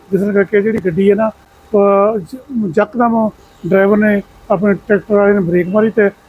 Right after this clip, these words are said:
ਜਿਹੜੀ ਟਰਾਲੀ ਆ ਉਹ ਮੋਚਿਆਂ ਦੇ ਥੱਲੇ ਟਰਾਲੀ ਵਿੱਚ ਜਾ ਕੇ ਵੱਜੀ, ਜਿਹਦੇ ਨਾਲ ਇੱਕ, ਅਹ, ਆਕਾਸ਼ਦੀਪ ਆ ਉਹ ਚੰਡੀਗੜ੍ਹ ਦਾਖਲ ਆ ਬੱਤੀ 'ਚ, ਤੇ ਜਿਹੜੀ ਦੂਸਰੇ ਦੀ ਆ, ਅਹ, ਡੈਡ ਆ ਆਪਣੇ ਨਿਖਿਲ ਕ-, ਨਿਖਿਲ ਸ਼ਰਮਾ ਸੀ,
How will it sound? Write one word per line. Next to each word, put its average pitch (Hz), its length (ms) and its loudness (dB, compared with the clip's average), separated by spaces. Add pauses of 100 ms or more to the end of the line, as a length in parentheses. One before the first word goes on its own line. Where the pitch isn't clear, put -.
(120)
ਜਿਹੜੀ 214 140 2
ਟਰਾਲੀ 196 420 0
ਆ 190 160 2 (320)
ਉਹ 214 100 0
ਮੋਚਿਆਂ 196 480 0
ਦੇ 196 220 2 (360)
ਥੱਲੇ 208 220 2
ਟਰਾਲੀ 208 320 0
ਵਿੱਚ 196 120 -2
ਜਾ 185 180 0
ਕੇ 180 60 -2
ਵੱਜੀ, 175 260 -6
ਜਿਹਦੇ 214 220 2
ਨਾਲ 220 200 0 (400)
ਇੱਕ, 220 220 -2
ਅਹ, 208 760 0
ਆਕਾਸ਼ਦੀਪ 208 760 0
ਆ 208 220 2 (360)
ਉਹ 208 440 2 (140)
ਚੰਡੀਗੜ੍ਹ 196 360 0
ਦਾਖਲ 214 320 0
ਆ - 20 2
ਬੱਤੀ 202 300 -4
'ਚ, 214 180 0 (380)
ਤੇ 208 80 0
ਜਿਹੜੀ 220 420 4
ਦੂਸਰੇ 196 380 -2
ਦੀ 208 160 0
ਆ, 196 160 4
ਅਹ, - 600 -4
ਡੈਡ 185 240 0
ਆ 208 340 4
ਆਪਣੇ 190 260 -2
ਨਿਖਿਲ 196 320 -2
ਕ-, 214 180 -2 (320)
ਨਿਖਿਲ 196 220 0
ਸ਼ਰਮਾ 214 320 0
ਸੀ, 214 220 0